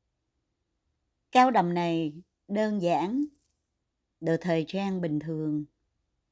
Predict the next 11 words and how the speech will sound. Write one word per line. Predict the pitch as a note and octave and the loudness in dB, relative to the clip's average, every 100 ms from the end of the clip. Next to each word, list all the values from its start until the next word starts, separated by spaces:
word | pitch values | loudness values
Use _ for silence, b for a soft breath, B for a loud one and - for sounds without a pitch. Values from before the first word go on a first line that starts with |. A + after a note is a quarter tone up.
| _ | _
không | - G3 F#3 | -4 -2 -2
có | |
đắt | G#3 G#3+ | -4 -6
tiền | G#3 F#3 D#3+ D3+ | -4 -4 -2 -2
ha, | F#3+ F#3 _ _ _ | -4 -6 _ _ _
cái | G3+ | -6
áo | |
đầm | G3+ E3 | -2 -2
bên | E3 F3 | -4 -6
trong | F#3+ F3+ | -6 -6
đó. | F3+ | -6